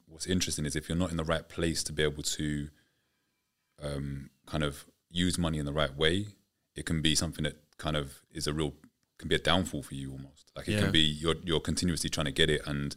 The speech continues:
Speaker 1: it can take you to a place you don't wanna go with it.
Speaker 2: Yeah. And,
Speaker 1: Um,
Speaker 2: and, and that kinda leads to the journey of, like, if people that chase money, and it, it kinda comes back to, you know, what, what are we focusing on? And people that chase money, they end up focusing on money their whole life, and it's like they forget all these other important things. Just what about connections that you can build with people?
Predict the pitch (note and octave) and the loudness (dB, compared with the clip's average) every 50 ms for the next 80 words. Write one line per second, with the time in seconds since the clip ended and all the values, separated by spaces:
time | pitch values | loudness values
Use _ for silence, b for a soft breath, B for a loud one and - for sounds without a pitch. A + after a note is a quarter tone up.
0 | B B B B B - - E2+ D#2 - F2+ E2 - D#2+ - D#2+ C#2+ - E2+ D2+ | B B B B B -4 -2 0 2 2 2 2 2 0 -2 -2 -2 0 -2 -2
1 | C#2+ - C#2 C#2+ C2+ C2+ C2 B1+ D2 D#2 D2 C2+ C2 C2 B1+ - _ _ _ _ | -2 -2 -6 -4 -4 -4 -4 0 0 0 0 0 -4 -8 -12 -14 _ _ _ _
2 | _ _ - - G#2+ G2+ G2 G2 G2 G2 A2 B2+ - _ _ - - A#2 A#2 A#2 | _ _ -10 -4 -2 -2 0 0 -2 -4 -6 -10 -14 _ _ -2 2 2 2 4
3 | G#2+ A#2+ A#2 A2+ A2 G#2 G#2+ A2+ A2 B2 C3+ - - B2+ A#2 A2+ G#2+ G#2+ A#2 A2+ | 4 4 4 4 4 4 4 6 6 6 6 8 6 6 6 6 6 6 6 6
4 | G2+ - - G#2+ F#2+ G#2 A2+ A2 G#2+ G#2 G2+ G2 F#2+ G2 G2+ F#2+ - - - A2 | 6 4 4 2 0 4 4 4 4 4 4 2 0 0 -2 -2 -2 -4 -6 -8
5 | G2+ - - - B2 B2+ B2 - A2+ - - - - A2+ G2 - - G#2 G#2 G#2 | -10 -6 0 2 2 4 4 2 2 2 2 2 2 2 2 2 2 2 4 4
6 | G2+ F#2+ F#2 F#2 F#2+ - b b b b b b b b b b b b A#2 A#2+ | 4 2 0 -2 -4 -8 b b b b b b b b b b b b 4 4
7 | A#2+ G2+ A#2+ - - D#3+ D#3 D3 - C#3 B2+ B2 B2 B2 - - - A2 G#2 G2+ | 4 4 4 8 8 8 8 8 6 6 6 8 6 6 6 4 2 4 4 4
8 | F#2+ - b b b b b b _ - G#2 G#2 G2+ G2+ A#2+ C3 G2+ - A2+ B2 | 2 -2 b b b b b b _ 0 0 2 2 4 4 4 4 4 4 4
9 | B2+ C3 B2 A2+ - A#2+ A#2+ A#2+ - - - G#2 F#2 F#2 F#2 F#2 F2+ F#2+ - - | 4 4 4 2 4 4 2 4 2 0 2 2 2 2 2 0 -2 -2 -2 0
10 | G2+ - A#2+ B2 C3+ A#2+ G2 - - A#2+ G#2 - - A2 A2 G#2+ G#2 F#2+ F#2+ G2+ | 4 6 8 8 8 8 6 6 4 4 4 4 6 6 6 6 6 4 4 4
11 | G2+ G2 F#2 - - G#2+ G2 - G2 - G#2 F#2+ F#2 F#2+ G2+ G#2 G2+ F2+ E2+ F2+ | 4 4 2 2 0 0 0 2 0 0 0 0 0 0 0 0 0 0 -2 -2
12 | F2 G2+ F#2+ F#2 F#2+ G2 F#2+ F2+ - F#2 F2 E2+ F2+ F2 E2 F2+ - - G2 F2+ | -2 0 0 0 0 0 -2 -2 -4 -6 -4 -2 -4 -4 -4 -4 -4 -4 -2 -2
13 | - - G2 G2+ F#2 F#2 F2+ E2+ G2 G2 F#2+ F#2 E2+ E2 F2 - G2+ - - - | -2 0 0 0 0 0 0 0 -2 -2 -2 -2 -4 -4 -4 -4 -4 -4 -4 -6
14 | - - F#2 F2 E2+ E2+ - - F2+ D#2+ E2 F2 G2 G#2 G#2 G2 G#2 G2+ F#2+ - | -6 -4 -4 -4 -4 -4 -6 -6 -6 -6 -6 -2 0 2 2 4 4 2 0 0
15 | - - G2+ G2+ G2 - - - G2 F#2 F2+ F#2+ E2 - F#2 F2 F2 F#2 F#2 E2+ | -2 -4 -2 -2 -2 0 -2 -2 -2 -2 -2 -4 -4 -4 -6 -4 -4 -4 -4 -4
16 | D#2+ D2+ - F#2+ F2 E2+ - - E2+ | -6 -6 -6 -6 -6 -6 -8 -12 -14